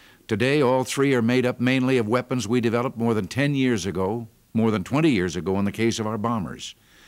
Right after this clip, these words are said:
Sooner or later, older systems become ineffective and vulnerable. Our most pressing problem today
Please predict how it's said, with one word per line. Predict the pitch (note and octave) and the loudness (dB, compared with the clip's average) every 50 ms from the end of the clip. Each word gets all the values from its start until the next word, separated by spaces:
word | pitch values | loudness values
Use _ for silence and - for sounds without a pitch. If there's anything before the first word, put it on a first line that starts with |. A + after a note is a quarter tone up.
| - - - - - - - - | -20 -20 -20 -20 -20 -20 -14 -8
Sooner | - - D#3+ E3+ F#3+ F#3+ | -2 0 2 2 4 4
or | F#3 F3 | 4 4
later, | D#3+ D3 B2+ G2+ D2 C#2 - - _ _ _ - | 4 4 4 2 0 -2 -10 -14 _ _ _ -2
older | - A2+ C3+ D#3 E3 E3 D#3+ | 0 2 4 4 4 4 2
systems | C3+ - - C#3+ A#2 - - A#2+ A2 A2 F2+ | 0 0 0 0 0 0 -2 -4 -4 -2 -2
become | F#2 A#2 - B2+ C3 B2+ - | -2 -2 -2 0 -2 -2 -2
ineffective | - C#3+ C3+ C3+ - - B2 G#2+ - - B2 | -2 0 0 0 0 -2 -4 -4 -2 -4 -2
and | G#2+ B2 A#2 | 0 0 0
vulnerable. | G2 A2+ A2+ G2+ F2+ F2 D#2+ - - - - - _ _ _ - _ _ - _ - - - - - - - - - | 2 0 0 0 -2 -4 -8 -8 -10 -14 -16 -18 _ _ _ -20 _ _ -20 _ -20 -20 -20 -20 -20 -20 -14 -6 -4
Our | D#3+ D#3 F3 | 0 2 2
most | E3+ E3+ E3+ D#3 - - | 4 4 4 2 0 -2
pressing | - - C#3+ C3 - - C#3+ C3 | -2 0 0 0 0 -2 -2 -2
problem | - A#2+ A2+ A2+ G#2+ F#2+ G#2+ G2+ | -2 -2 -2 -2 0 -2 -4 -4
today | A2 F#2+ E2+ G2+ F2 D#2+ E2+ | -4 -4 -2 -2 -2 0 -2